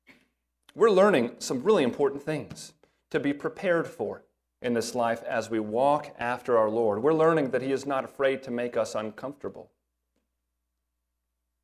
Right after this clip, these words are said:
We're learning that he is not ignorant of our failings.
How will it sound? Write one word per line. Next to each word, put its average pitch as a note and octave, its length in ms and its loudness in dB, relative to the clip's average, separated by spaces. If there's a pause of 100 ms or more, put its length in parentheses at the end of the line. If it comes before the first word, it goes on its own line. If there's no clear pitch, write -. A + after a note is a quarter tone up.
(800)
We're C3+ 120 8
learning C#3 340 6
that B2 120 2
he B2+ 140 0
is C3+ 140 0
not C3+ 260 -2
ignorant C#3 460 -2
of A#2 100 -2
our A2+ 100 4
failings. C#3 760 -6